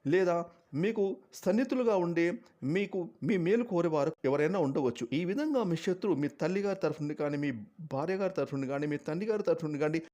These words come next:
ఎవరైనా మీ బంధువుల్లో ఉంటే కనుక ఆ శత్రువు మాటల వల్ల మీరు కనిపెట్టవచ్చు. వీలైతే ఆ శత్రువుని ఎంతో దూరం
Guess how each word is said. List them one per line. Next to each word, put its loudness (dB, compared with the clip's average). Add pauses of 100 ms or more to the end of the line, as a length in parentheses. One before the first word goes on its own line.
ఎవరైనా 4
మీ 4
బంధువుల్లో 2
ఉంటే -2
కనుక -2 (480)
ఆ 0 (100)
శత్రువు -2
మాటల 2
వల్ల 0
మీరు -2
కనిపెట్టవచ్చు. -2 (340)
వీలైతే 2
ఆ 2
శత్రువుని 0
ఎంతో 0
దూరం 0